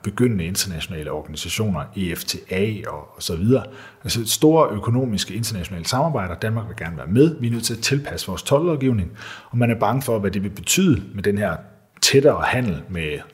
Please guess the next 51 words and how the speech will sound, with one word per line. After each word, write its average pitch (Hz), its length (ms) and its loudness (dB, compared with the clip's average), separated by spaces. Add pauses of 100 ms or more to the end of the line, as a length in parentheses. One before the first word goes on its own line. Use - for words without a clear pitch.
(120)
Tyskland 85 540 -2
og - 80 -14
Sverige 76 640 0
og, 65 260 -14 (640)
øh, 87 120 -4
Benelux-landene. 110 840 2 (360)
Så - 120 -2
derfor 131 280 6
så, 123 380 4
øh, 85 320 0 (640)
så - 160 2
tilpasser 107 480 4
man 90 160 -4
toldlovgivningen 110 640 2
til 107 200 -2
den 98 80 -4
måde, 90 140 -4
de 151 100 0
gør 127 160 4
tingene 110 340 0
på. 107 380 -6 (480)
Øh, 85 160 -6 (840)
og 113 100 2
det, 127 280 6
det 123 100 2
betyder, 120 280 2
at 92 60 -2
man 90 100 -2
sænker 120 300 2
tolden 110 300 2
på 101 60 -4
nogle 143 200 4
ting 139 200 0
og 107 80 -6
øger 123 160 2
dem 120 120 -4
på 92 80 -4
andre. 95 380 -4 (140)
Og 101 80 -6
man 120 180 4
øger 151 180 6
blandt 101 240 -2
andet 117 280 -2
tolden 107 360 0
på - 80 -8
cigaretter 123 500 2
for 110 120 -4
at 98 60 -8
beskytte 117 420 0
de 107 100 -4
danske 73 520 -6